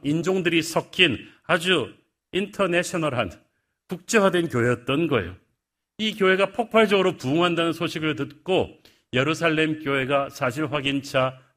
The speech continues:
바나바를 보내죠. 근데 바나바가 현장에 와보니까 진짜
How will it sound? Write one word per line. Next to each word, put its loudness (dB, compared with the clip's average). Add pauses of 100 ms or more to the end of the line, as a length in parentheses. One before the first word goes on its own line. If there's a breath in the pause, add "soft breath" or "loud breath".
바나바를 0
보내죠. -6 (580)
근데 -4
바나바가 4
현장에 2
와보니까 2
진짜 -2